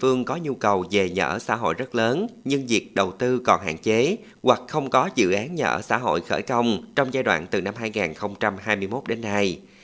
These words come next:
Năm hai nghìn không trăm hai mươi bốn, cả nước có hai mươi tám địa phương công bố danh mục sáu mươi tám dự án đủ điều kiện vay theo chương trình tín dụng một trăm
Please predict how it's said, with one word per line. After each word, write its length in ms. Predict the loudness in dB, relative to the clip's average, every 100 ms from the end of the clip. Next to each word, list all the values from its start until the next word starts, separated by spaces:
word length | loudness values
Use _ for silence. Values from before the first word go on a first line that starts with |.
| -20 -12 -4
Năm 120 | -4
hai 120 | -2
nghìn 200 | -2 -2
không 180 | -2 -4 -2
trăm 180 | -2
hai 160 | 0 -2
mươi 100 | 0
bốn, 340 | 2 2 2 -4 -10 0
cả 120 | 0
nước 260 | 2 -4 -2
có 80 | -4
hai 200 | -2 -4
mươi 120 | -2
tám 220 | -4 -2
địa 120 | -2 0 2
phương 280 | 2 2
công 200 | -2 -2
bố 180 | -2 -4 -2
danh 180 | 0
mục 200 | 2 0 0
sáu 240 | -4 -4
mươi 140 | -4 -2
tám 220 | -4 -2
dự 140 | 0
án 320 | 2 2 0 -4 -10 0
đủ 160 | 0 2
điều 140 | -4 -2
kiện 260 | 0 -2 -2
vay 280 | 0 0 -2
theo 180 | -4 -4
chương 100 | -4
trình 240 | -2 -2 0
tín 140 | -4 0
dụng 360 | 2 2 0 -4 0
một 280 | 0 0
trăm 180 | -4 -4